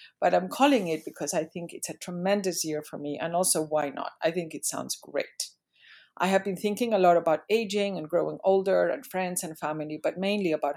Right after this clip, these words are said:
how I want to spend the next ten to fifteen years or so. I know, I know, we make plans and God laughs a lot, but I do think that a bit of thought and planning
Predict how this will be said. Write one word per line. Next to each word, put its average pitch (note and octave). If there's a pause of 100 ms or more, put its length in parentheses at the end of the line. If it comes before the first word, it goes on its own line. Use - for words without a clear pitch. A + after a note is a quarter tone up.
how D#3+
I F3+
want D#3+
to -
spend D3+
the C#3+
next D3+
ten D3+
to D3
fifteen C#3+
years -
or -
so. - (600)
I F3
know, D3
I C#3+
know, -
we F3+
make F3+
plans D3 (680)
and D3
God D3+
laughs C3+
a -
lot, - (340)
but F3
I F#3
do A3
think D#3
that D3+
a D3
bit F3
of F3
thought C#3+
and D3+
planning D3